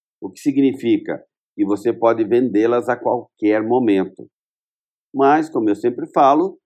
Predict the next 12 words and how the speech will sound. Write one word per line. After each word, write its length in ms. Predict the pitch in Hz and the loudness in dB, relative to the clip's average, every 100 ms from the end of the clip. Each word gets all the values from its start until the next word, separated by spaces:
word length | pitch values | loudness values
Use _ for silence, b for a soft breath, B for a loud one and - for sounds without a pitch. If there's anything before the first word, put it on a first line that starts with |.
| _ | _
se 140 | - 95 | -16 -12
tem 240 | 95 87 | -8 -6
vantagens, 840 | 95 135 139 92 101 123 147 160 - | -4 -4 -2 0 2 0 -2 -2 -4
tem 400 | 104 113 156 - | 0 0 0 -4
desvantagens. 1120 | 85 80 73 82 92 - 139 92 71 69 _ _ _ _ _ _ _ | -4 -4 -6 -8 -4 -2 -2 -2 -6 -14 _ _ _ _ _ _ _
Os 200 | - - | -4 -2
fis 360 | - 131 143 143 _ _ _ - | 0 0 0 -4 _ _ _ -6
também 260 | 135 147 | 0 2
apresentam 720 | 156 156 143 117 135 143 139 | 0 0 -4 -2 -2 0 0
as 140 | 139 139 | -2 -2
seguintes 500 | 131 131 190 160 156 | -4 -2 -2 -2 -4
desvantagens. 920 | 139 131 127 - 92 80 - - _ | -2 0 0 2 0 0 -6 -20 _